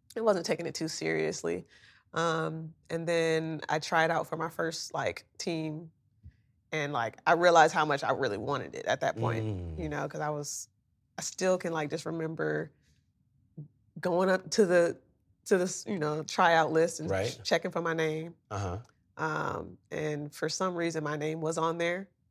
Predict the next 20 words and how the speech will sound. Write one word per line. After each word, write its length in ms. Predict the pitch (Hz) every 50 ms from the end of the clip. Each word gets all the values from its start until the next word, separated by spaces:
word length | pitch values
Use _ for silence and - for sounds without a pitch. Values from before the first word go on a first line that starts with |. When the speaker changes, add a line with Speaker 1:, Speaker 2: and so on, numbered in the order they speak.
| _ _ -
Speaker 2:
Okay. 260 | 107 117 - - 196
Speaker 1:
To 60 | 202 190
this 140 | 180 165 156
day, 240 | 170 170 175 170 165
I 100 | 156 160
don't 280 | 147 175 165 - -
know 280 | 151 160 165 160 160 160
if 80 | 156
I 140 | 175 160 156
was 100 | 156 151
actually 280 | 156 147 143 - 156 139
qualified 720 | - - - 160 170 170 170 170 180 180 175 175 175 170
to 60 | 180
be 160 | 180 185 185 175
on 120 | 175 180
that 160 | 180 180 185 180
team, 360 | - 202 190 175 185 180 175
but 260 | 160 151 143 - - _ -
Speaker 2:
What 160 | - 196 -
you 60 | -